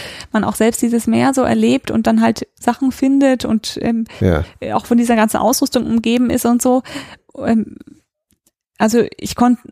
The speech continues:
Speaker 1: ich kann mir das sehr gut vorstellen, wie die Leute da ertrinken.
Speaker 2: Hm.
Speaker 1: Ja, das, also ich muss mich überhaupt nicht anstrengen, das, äh, kommt so in meinen Kopf. <laughs>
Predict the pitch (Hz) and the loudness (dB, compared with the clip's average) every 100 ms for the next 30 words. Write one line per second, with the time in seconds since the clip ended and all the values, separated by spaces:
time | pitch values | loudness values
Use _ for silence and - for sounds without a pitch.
0 | - 208 - 226 240 214 214 214 196 208 | -8 -6 0 2 4 2 0 -2 -2 -2
1 | 202 196 190 185 180 180 185 175 - 196 | 0 0 2 2 0 0 0 0 -2 -2
2 | 180 190 190 - 78 90 196 208 208 202 | -2 -4 -6 -6 -4 -2 -2 -2 -2 0
3 | 190 202 196 214 220 208 - 202 202 208 | 2 0 0 -2 0 -2 0 0 0 2
4 | 208 202 202 - 196 190 - 202 214 196 | 2 2 0 0 0 0 -2 -2 0 0
5 | 190 185 185 185 196 - - 208 - - | 2 2 0 0 -4 -6 -10 -6 -4 -6